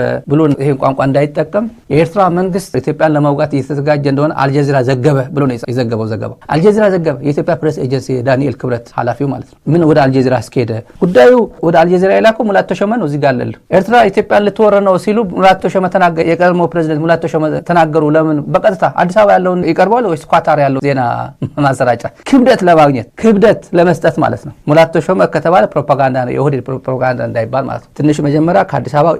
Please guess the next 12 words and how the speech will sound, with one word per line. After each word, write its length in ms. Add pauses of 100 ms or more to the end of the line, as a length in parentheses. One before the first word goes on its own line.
ይውጣ 300
ወደ 180
ኳታር። 320 (300)
አልጀዚራ 460
ዘገበው። 400 (140)
ሙላቱ 280
ተሾመን 340 (140)
ኮት 200
ከምናደርግ 600
አልጀዚራ 460
ዘገበው 480
ብለን 240